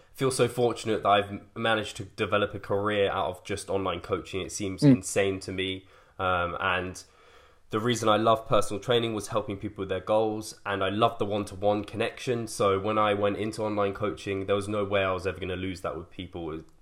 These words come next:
Speaker 1: became
Speaker 2: Yeah.
Speaker 1: very apparent that the con-, personal connection was almost that missing link between a lot of kind of unsuccessful companies, and that's why we get great results with Revive,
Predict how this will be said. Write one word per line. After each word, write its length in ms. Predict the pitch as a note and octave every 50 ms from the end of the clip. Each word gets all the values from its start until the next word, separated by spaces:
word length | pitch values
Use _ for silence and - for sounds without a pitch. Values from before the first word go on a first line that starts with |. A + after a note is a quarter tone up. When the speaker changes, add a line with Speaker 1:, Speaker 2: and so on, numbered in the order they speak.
| _ -
Speaker 1:
became 240 | - C#3+ C3 A#2+
Speaker 2:
Yeah. 60 | G#2 G2
Speaker 1:
very 200 | G#2 G2 F#2+ F#2
apparent 540 | - - - G2+ G2+ F#2 F#2 F#2+ F#2+ -
that 260 | - F#2+ F2+ - - - - - _ -
the 440 | - G2 F#2+ F#2 F2+ F2+ F2 F2 - -
con-, 160 | - - A2+ -
personal 440 | - - A#2+ G#2+ G2+ - - F#2+
connection 360 | - - F#2+ - - - F#2+ F#2
was 120 | F2+ F2+
almost 320 | G2 G2+ G2+ G2 F#2 -
that 140 | - F2+ -
missing 320 | F#2 G2+ F#2+ - - F2+ F2+
link 340 | F#2 F#2 F#2 - - - - - - - - - - -
between 280 | F#2+ - - G2 F#2+
a 60 | F2+
lot 200 | F#2 F#2+ F#2+ - - F#2
of 160 | F2 F2 -
kind 200 | - - F#2 F2+
of 80 | F2 - -
unsuccessful 640 | F#2+ F2 E2 - - - - G2 F2+ - - - F2
companies, 440 | - - F#2 F2 E2+ F2+ E2+ E2 -
and 80 | F#2+ F#2+
that's 160 | - - -
why 140 | G#2 G2 F#2
we 100 | E2+ F2+
get 200 | - F#2 E2 -
great 200 | - F#2+ F2+ D2+
results 400 | D#2 E2+ E2 F#2+ F2+ E2 - -
with 160 | - E2+ - -
Revive, 540 | F2 F2 E2+ F#2+ F2+ F2 E2+ E2 D#2+ -